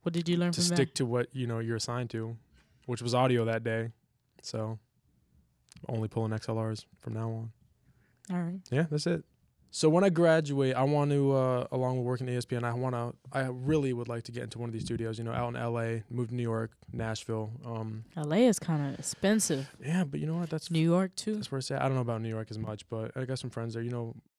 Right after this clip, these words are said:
Speaker 2: one of our friends, Marlo, is, uh, working down Times Square.
Speaker 1: Oh,
Speaker 2: She's a
Speaker 1: she
Speaker 2: nice
Speaker 1: is.
Speaker 2: studio
Speaker 1: Okay.
Speaker 2: right there, yeah. Um,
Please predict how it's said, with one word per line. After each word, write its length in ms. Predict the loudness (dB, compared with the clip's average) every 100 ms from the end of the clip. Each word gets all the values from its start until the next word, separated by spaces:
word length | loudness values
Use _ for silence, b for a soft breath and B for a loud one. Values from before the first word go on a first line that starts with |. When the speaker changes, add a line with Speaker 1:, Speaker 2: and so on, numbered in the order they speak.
| _
Speaker 2:
one 160 | -4 -2
of 60 |
our 60 | -2
friends, 240 | -4 -4
Marlo, 380 | -2 0 0 0
is, 100 | 0
uh, 160 | 0 -2
working 320 | -2 -2 -2
down 320 | -4 -4 -6
Times 280 | -4 -4 -4
Square. 380 | -2 0 0 -2 -2
Speaker 1:
Oh, 120 | 0
Speaker 2:
She's 100 | 2
a 40 |
Speaker 1:
she 60 | 2
Speaker 2:
nice 60 | 2
Speaker 1:
is. 20 |
Speaker 2:
studio 240 | 4 2 4
Speaker 1:
Okay. 100 | 2
Speaker 2:
right 100 | 0
there, 180 | -2 -2
yeah. 140 | -2 -6 -16 -20 _ -20 B B B B -6
Um, 480 | -2 0 0 -2